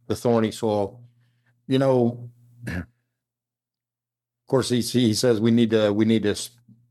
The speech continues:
spread it and plant it in fertile, in, in good soil. But, <clears throat> you know, you're really, you're trying to plant it in good soil because you're throwing it out there, and you're not, you're not planting it on the rocky soil. You're not planting it on the,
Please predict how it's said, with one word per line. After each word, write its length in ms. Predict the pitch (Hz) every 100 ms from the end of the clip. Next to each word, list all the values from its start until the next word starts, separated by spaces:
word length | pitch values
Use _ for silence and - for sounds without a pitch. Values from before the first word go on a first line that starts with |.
| _ -
spread 340 | - 127 117
it 180 | 117 117
and 180 | 104 90
plant 220 | 127 120
it 100 | 101
in 140 | 98
fertile, 340 | - 143 110 90 -
in, 360 | 120 117 110 117
in 180 | 110
good 200 | 113 143
soil. 400 | - 92 87 98 _ _ _ _ _ _ _ _
But, 420 | 131 160 151 - - - - - -
<clears throat> 460 | - _ _ - -
you 140 | 135
know, 380 | 139 135 127 - - _ _ _ _ _ _ _ _ _ _ _ _ _ _ _ -
you're 140 | 123
really, 320 | 127 156 156 127
you're 200 | 120 117
trying 260 | 147 151
to 60 | 117
plant 260 | - 117 110
it 100 | 107
in 140 | 107
good 180 | 107 104
soil 300 | - 107 120
because 400 | 110 117 113 95
you're 140 | 104
throwing 300 | - 123 113
it 100 | 107
out 240 | 113 110 -
there, 460 | 113 104 98 - - -
and 160 | 120 107
you're 80 | 113
not, 280 | 127 120 120
you're 140 | 117
not 200 | 127 123
planting 300 | 120 120 107
it 60 | 107
on 120 | 107
the 60 | 101
rocky 340 | 104 98 -
soil. 300 | - 107 98
You're 100 | 104
not 240 | 113 113 120
planting 300 | 113 104 110
it 60 | 107
on 200 | 104 101
the, 220 | 101